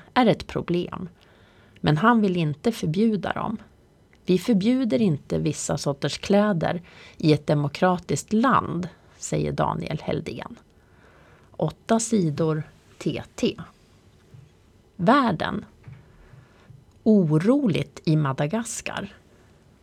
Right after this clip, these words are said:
Det är protester och mycket oroligt i landet Madagaskar.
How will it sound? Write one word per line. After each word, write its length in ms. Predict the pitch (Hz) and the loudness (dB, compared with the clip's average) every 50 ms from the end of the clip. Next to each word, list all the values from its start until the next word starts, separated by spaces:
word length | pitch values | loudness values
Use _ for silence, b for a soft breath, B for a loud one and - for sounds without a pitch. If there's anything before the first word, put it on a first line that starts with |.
| b _ - | b _ -8
Det 220 | - 165 170 165 | 2 4 6 6
är 60 | 156 156 | 6 4
protester 920 | - - 170 160 160 - 247 262 - - - - - - - - - - - | 2 0 0 0 2 0 0 0 0 0 -4 -2 -2 -2 -2 -4 -6 -12 -10
och 180 | - - 233 247 | 0 4 4 6
mycket 420 | 254 262 254 - _ - 320 311 | 6 4 2 -2 _ 0 0 2
oroligt 800 | - 226 190 160 160 170 220 254 233 220 190 139 - - - - | 4 4 4 4 4 4 2 2 2 0 0 -2 -4 -4 -2 -2
i 60 | 180 | 0
landet 420 | 170 156 151 143 143 139 143 - - | 2 2 0 0 0 -2 -4 -4 -2
Madagaskar. 840 | 156 139 131 139 139 139 190 196 196 - - - - - - - - | -4 -2 -2 -2 -2 -2 -2 -4 -4 -6 -10 -10 -10 -10 -10 -12 -12